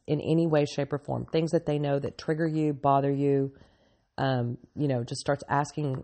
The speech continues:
inappropriate questions. Those are forms of disrespect. I'm sure there are many more signs of disrespect, but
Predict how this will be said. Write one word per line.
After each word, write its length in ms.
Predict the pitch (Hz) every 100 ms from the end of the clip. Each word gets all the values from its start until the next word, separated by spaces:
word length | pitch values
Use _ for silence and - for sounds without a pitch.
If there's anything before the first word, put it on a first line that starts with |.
| -
inappropriate 640 | 151 143 - 139 147 147
questions. 800 | - 143 135 - 135 135 131 - - - - _
Those 420 | 147 151 160 170
are 180 | - 160
forms 440 | - 147 135 131 -
of 180 | 120
disrespect. 760 | 131 127 - - - 117 - - _ _ _
I'm 140 | 160 175 -
sure 160 | 220
there 220 | 185 143
are 80 | -
many 640 | 139 147 160 185 175 139 127
more 300 | 139 139 135
signs 460 | - 143 135 127
of 100 | 123
disrespect, 720 | 135 - 127 - 131 120 - _ _ - _ _
but 300 | 147 139 -